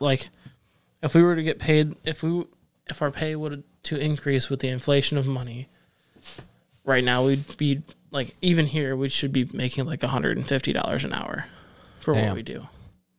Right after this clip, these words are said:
Speaker 1: Because it's that hard to do.
Speaker 2: Right, right.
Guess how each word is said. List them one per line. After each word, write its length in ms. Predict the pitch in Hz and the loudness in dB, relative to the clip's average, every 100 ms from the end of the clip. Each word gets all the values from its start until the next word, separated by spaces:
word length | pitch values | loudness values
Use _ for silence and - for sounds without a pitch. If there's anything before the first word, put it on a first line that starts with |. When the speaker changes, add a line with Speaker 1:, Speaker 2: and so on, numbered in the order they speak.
| _ _ _ _ _ _ | _ _ _ _ _ _
Speaker 1:
Because 280 | 147 143 135 | 4 4 4
it's 200 | 139 - | -2 0
that 480 | 151 143 139 131 - _ - | 2 2 2 0 -4 _ -6
hard 360 | - 135 131 | 0 0 0
to 60 | 131 | -2
do. 140 | 120 - - - | -4 -6 -10 -16
Speaker 2:
Right, 340 | - 139 107 - | 4 6 6 0
right. 300 | 107 107 90 | 0 0 0